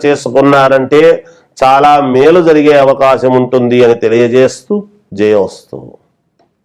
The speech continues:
మామూలుగా ఇంట్లో ఆడవాళ్ళందరికీ కూడా బయటికి వెళితే భర్త కాస్త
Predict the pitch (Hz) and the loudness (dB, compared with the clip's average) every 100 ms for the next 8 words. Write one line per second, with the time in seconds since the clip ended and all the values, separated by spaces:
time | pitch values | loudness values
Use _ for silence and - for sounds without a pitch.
0 | _ _ _ _ _ _ _ _ _ 127 | _ _ _ _ _ _ _ _ _ 0
1 | 127 135 156 151 147 143 117 110 - _ | 2 2 2 2 2 2 2 -2 -8 _
2 | _ _ _ _ _ _ - 131 139 143 | _ _ _ _ _ _ -4 -2 0 2
3 | 120 120 123 139 139 139 127 123 131 127 | 2 2 2 2 2 2 0 -2 -2 -2
4 | 127 117 117 117 110 95 95 - _ _ | -4 -4 -2 0 0 0 -4 -10 _ _
5 | _ _ _ _ _ - 104 120 139 147 | _ _ _ _ _ -14 -4 -2 0 0
6 | 139 135 131 139 139 117 120 - 139 135 | 0 0 0 0 0 0 -4 -4 -4 0
7 | 131 127 | -2 0